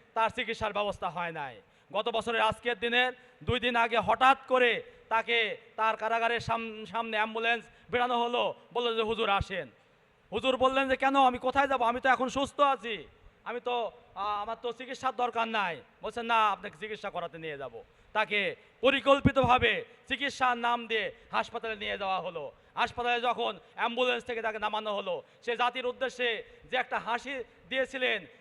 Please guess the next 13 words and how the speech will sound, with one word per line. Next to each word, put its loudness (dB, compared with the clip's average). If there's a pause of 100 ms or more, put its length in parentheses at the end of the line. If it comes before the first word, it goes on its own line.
জাতির 0
উদ্দেশ্যে -2
যে -4
একটা -2
সালাম 2
দিয়েছিলেন, 0 (240)
গোটা 8
জাতি 6
দেখেছে 4 (160)
আল্লামা 2
সাইদি 0
সুস্থ -8
ছিলেন। -12